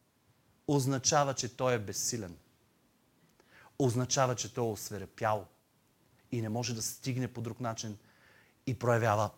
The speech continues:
пълна агресия към теб. Което означава, че ти, без да говориш, просто живейки живота си, му казваш и му даваш да разбере на врага ти,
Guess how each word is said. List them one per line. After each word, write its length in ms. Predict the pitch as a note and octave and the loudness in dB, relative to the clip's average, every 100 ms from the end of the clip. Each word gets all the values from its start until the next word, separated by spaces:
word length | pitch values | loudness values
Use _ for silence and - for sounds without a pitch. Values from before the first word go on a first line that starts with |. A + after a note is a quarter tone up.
| - | 0
пълна 420 | C#3 B2+ B2 A#2+ - | 4 6 6 2 0
агресия 580 | G2+ - A#2 G2+ A2 F#2 | -8 -4 -4 -4 -6 -10
към 220 | - E2 | -14 -14
теб. 320 | - F2 - _ _ _ _ | -12 -14 -16 _ _ _ _
Което 320 | - G#2+ - D#3+ | -6 -6 -2 -4
означава, 460 | E3+ E3 E3 F#2+ - - _ _ _ - - | -2 -2 -2 -4 -8 -20 _ _ _ -20 -10
че 380 | - B2 - - | -4 -4 -4 -10
ти, 260 | - A3+ F3+ | 0 2 2
без 320 | G#2 D#3+ E3 | 2 2 2
да 100 | D#3+ | -2
говориш, 800 | B2 G#2 G2 E3 B2+ - - - | -2 -2 0 0 0 -4 -6 -8
просто 500 | - F#3 - - A2+ - _ | -6 -4 -6 -10 -10 -12 _
живейки 880 | G2+ G#2+ G2 F2 C#3+ F3+ F3 - - | -8 -6 -6 -2 2 4 2 0 -8
живота 540 | F2+ F#2+ F2+ C3 - C3+ | -6 -6 -4 -4 -2 -2
си, 220 | - G#2 - - - | -2 -4 -14 -18 -6
му 240 | B2+ A#2 - | -4 -4 -4
казваш 600 | - C3 F3 D3+ A#2+ - | -8 -4 -2 -4 -6 -6
и 20 | |
му 140 | A2+ G2+ | -6 -6
даваш 380 | B2 C#3 F3 | -6 -4 -4
да 160 | D3 E3+ | -4 -4
разбере 640 | D#3+ B2+ A#2 B2+ C3 A2 - - - | -4 -6 -2 0 2 -2 -10 -18 -8
на 120 | A#2 | -4
врага 340 | A2 G#2 A2+ | -2 0 0
ти, 220 | B2+ - | 0 -4